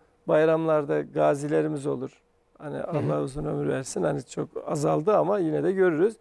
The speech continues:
Speaker 1: Şimdi burada mesela askerde nedir? Çavuştur diyelim. Ama yanında o madalyalar vardır burada. Bir sürü başka madalyası var. Yani öyle düşünün.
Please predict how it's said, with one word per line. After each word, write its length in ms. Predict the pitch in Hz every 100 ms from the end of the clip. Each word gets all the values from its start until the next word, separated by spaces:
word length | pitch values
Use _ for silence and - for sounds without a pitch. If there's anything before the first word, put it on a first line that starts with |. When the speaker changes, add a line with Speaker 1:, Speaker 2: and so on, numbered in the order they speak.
| _ _ _
Speaker 1:
Şimdi 260 | - 180 185
burada 280 | 196 175
mesela 340 | 214 185 151 156
askerde 580 | 175 175 - 160 156 202
nedir? 240 | 180 151
Çavuştur 600 | 185 - 196 165 - 143 131
diyelim. 320 | 156 - 120 - _ _ _ _ _ _ _ -
Ama 220 | 185 226 226
yanında 760 | 170 156 180 202 208 226 240 226
o 100 | 180
madalyalar 540 | 180 202 202 180 147
vardır 420 | 139 135 131 139
burada. 380 | 135 143 170 196
Bir 120 | 254
sürü 360 | 226 - 180 226 233 -
başka 380 | 214 185 185 226
madalyası 580 | 202 175 180 165 147 -
var. 100 | 107 -
Yani 280 | 98 92
öyle 300 | - 233 262
düşünün. 360 | 170 - 73